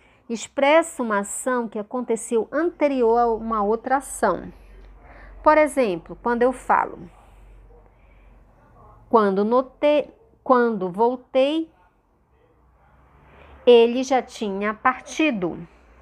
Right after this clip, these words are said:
OK? Então, você vê aí, ele voltei quando o outro já tinha partido. Há duas ações,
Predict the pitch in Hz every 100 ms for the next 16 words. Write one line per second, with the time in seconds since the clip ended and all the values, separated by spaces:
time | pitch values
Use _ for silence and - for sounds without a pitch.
0 | - _ _ - 208 - 202 220 - -
1 | _ _ _ _ _ - - - 185 180
2 | 180 196 170 190 185 180 165 - - -
3 | - - _ 180 175 170 208 208 226 226
4 | 247 254 302 302 311 339 - 220 196 -
5 | 185 180 175 - 170 175 165 202 277 302
6 | 254 226 - 180 185 202 -